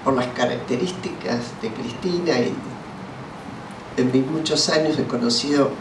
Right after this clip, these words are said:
mujeres que les pasó más o menos lo mismo,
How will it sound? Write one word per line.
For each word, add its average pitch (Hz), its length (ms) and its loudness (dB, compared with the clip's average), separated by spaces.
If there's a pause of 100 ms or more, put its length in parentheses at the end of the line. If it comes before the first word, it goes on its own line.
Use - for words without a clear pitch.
(240)
mujeres 131 400 2
que - 120 -6
les - 100 -6 (120)
pasó - 280 0
más 147 420 2
o 143 60 -2
menos 151 260 2
lo 151 120 4
mismo, 131 420 2